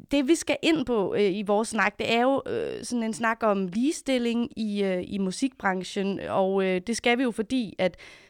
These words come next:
Forbrænding altså i to tusind og nitten tog et valg om kun at have kvinder på plakaten, og det skal vi også lidt mere, øh, ind på. Men først så tænkte jeg, du måske lige vil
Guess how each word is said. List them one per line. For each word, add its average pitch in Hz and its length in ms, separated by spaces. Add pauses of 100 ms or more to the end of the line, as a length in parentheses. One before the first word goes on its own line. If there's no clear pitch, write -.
Forbrænding 220 460
altså 196 220
i 214 220
to 247 160
tusind 226 460
og 208 120
nitten 233 420 (160)
tog 226 240
et - 100
valg 254 220
om 214 220
kun 254 240
at 202 160
have 220 220 (360)
kvinder 240 400 (120)
på 226 320
plakaten, 202 560
og 208 140
det 240 100
skal 247 140
vi 233 60
også 220 240
lidt 240 100
mere, 233 240 (100)
øh, 208 320
ind 220 140
på. 226 200
Men 208 220
først 262 260
så 247 80
tænkte 240 280
jeg, 240 60
du 226 60
måske 233 260
lige 233 240
vil 220 180